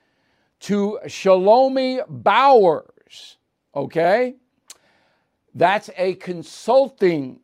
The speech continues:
firm, and she is a board member,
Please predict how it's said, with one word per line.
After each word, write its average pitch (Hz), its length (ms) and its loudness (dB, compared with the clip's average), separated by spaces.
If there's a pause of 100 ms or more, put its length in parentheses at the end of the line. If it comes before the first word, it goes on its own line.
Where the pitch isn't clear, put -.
(120)
firm, 220 1000 -2 (880)
and 220 760 0 (300)
she 226 340 -12
is 226 220 -6
a 254 120 0
board 269 600 2
member, 294 1080 -4